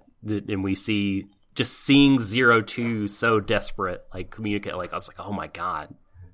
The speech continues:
they are," yeah. And then the rest of it, but, like, but yeah, um, uh, but I, I, yeah, no, no, they could, I guess, like, a-, an alarm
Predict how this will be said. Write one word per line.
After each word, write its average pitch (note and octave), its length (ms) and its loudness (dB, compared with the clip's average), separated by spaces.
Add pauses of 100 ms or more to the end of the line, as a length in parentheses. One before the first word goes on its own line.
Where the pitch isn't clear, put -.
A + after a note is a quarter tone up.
(100)
they F#2+ 180 0
are," D#2+ 240 -6 (560)
yeah. F#2+ 400 0
And C3 160 6
then D#3 100 8
the C3 160 8
rest A#2 240 6
of F#2 100 -4
it, F2+ 140 -4
but, G2+ 140 0
like, A2 180 2 (300)
but C3 140 2
yeah, C3+ 260 8
um, G2+ 640 2 (640)
uh, G#2+ 380 8
but C3 100 4 (320)
I, C3 40 4
I, - 40 6
yeah, B2+ 320 4
no, A#2+ 140 4
no, A2+ 60 2
they G#2+ 140 2
could, C3 380 0
I A#2+ 100 4
guess, C3+ 300 2
like, G2+ 240 0 (400)
a-, A2+ 200 6
an A#2 140 4
alarm G#2 840 2